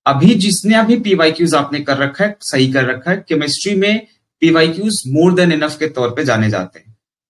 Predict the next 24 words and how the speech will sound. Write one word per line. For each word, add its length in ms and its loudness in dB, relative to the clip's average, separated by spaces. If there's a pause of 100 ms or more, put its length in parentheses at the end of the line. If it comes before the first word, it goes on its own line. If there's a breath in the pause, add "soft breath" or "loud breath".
क्योंकि 400 -2
chemistry 720 -2
इस 200 0
level 240 2
पे 140 0
हमें 220 4
ऐसा 140 0
लगता 300 -2
है 60 2
कि 80 -2
बहुत 480 -2
difficult 480 -2
है। 80 -4
होता 300 2
तो 120 -2
नहीं 200 2
है, 100 -2
लेकिन 220 0
हम 140 6
छोड़ 280 0
चुके 240 -6
होते 220 -2
हैं 80 -4
नाता। 260 -4